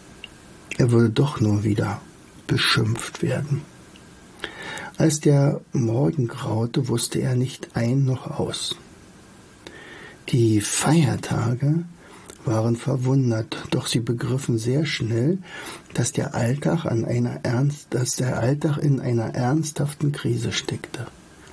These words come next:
Sie machten zusammen einen Plan und boten dem Alltag an, eine Auszeit zu nehmen.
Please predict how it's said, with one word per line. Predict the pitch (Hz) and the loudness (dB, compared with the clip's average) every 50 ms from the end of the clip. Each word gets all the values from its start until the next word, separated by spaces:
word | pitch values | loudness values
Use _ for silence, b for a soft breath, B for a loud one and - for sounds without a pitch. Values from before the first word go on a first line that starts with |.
| B B B B B B B B B B B - | B B B B B B B B B B B -10
Sie | - - 139 | -2 0 2
machten | 120 131 143 - - - | 2 2 0 -2 -4 -4
zusammen | - - 123 117 131 131 139 131 | 0 0 2 2 4 2 2 2
einen | 117 117 113 101 - | 2 0 0 -2 -2
Plan | - 123 113 107 120 147 185 185 | -2 -2 0 2 2 2 2 2
und | 170 156 147 | 2 0 0
boten | - 160 147 - - - | 0 -2 -2 0 0 0
dem | - 123 113 - | 0 0 0 0
Alltag | - 113 123 - - 107 107 113 - | 0 -2 -2 -2 -2 -2 -2 -2 -2
an, | - 123 151 180 | 0 0 0 0
eine | 196 180 170 170 170 170 170 165 | 2 2 4 4 4 2 0 0
Auszeit | 185 196 208 - - - - - - 117 107 104 - | 0 -2 -2 -2 -8 -6 -4 -2 0 0 0 -2 -2
zu | - - 107 | -4 -2 0
nehmen. | 110 113 117 117 110 107 - | 0 0 0 0 0 -2 -4